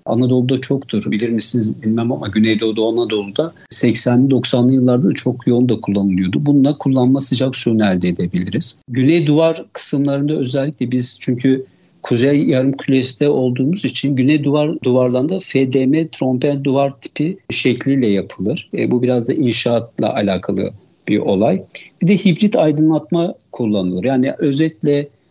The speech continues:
yedi sekiz maddeyi sıkıştırırsak aslında sıfır bir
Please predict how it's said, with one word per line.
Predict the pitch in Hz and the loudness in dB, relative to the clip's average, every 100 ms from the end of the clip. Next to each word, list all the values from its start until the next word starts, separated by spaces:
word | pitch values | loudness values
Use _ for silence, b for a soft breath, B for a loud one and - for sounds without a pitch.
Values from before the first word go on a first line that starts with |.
| - | -2
yedi | 131 135 | 0 0
sekiz | - 131 147 147 | 0 0 0 2
maddeyi | 143 - 131 131 147 - - - | 0 2 2 4 2 0 -4 -4
sıkıştırırsak | - 123 120 - 147 165 131 131 | -6 -2 -2 0 0 0 -2 -2
aslında | 127 - 120 | -2 0 -2
sıfır | 117 131 135 131 | 0 0 0 0
bir | - | -2